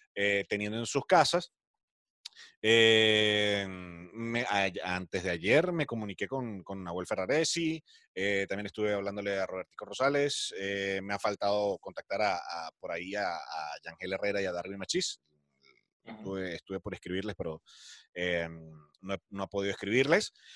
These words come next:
Speaker 1: Eh, esperando respuestas también, ¿no? Y, mm, de Deina Castellanos, de Yulimar Rojas, quienes,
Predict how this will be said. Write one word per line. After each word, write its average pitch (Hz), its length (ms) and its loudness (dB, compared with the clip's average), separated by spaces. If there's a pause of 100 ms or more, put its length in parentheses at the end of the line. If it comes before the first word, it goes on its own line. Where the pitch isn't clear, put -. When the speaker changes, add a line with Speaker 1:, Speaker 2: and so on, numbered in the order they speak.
(400)
Speaker 1:
Eh, 131 340 8
esperando 139 340 6
respuestas 196 420 6
también, 139 340 2
¿no? 190 200 2
Y, 120 640 0
mm, 101 440 -10 (100)
de 120 160 2
Deina 110 240 4
Castellanos, 143 540 0
de 127 120 4
Yulimar 104 380 0
Rojas, 156 320 4
quienes, 110 320 -4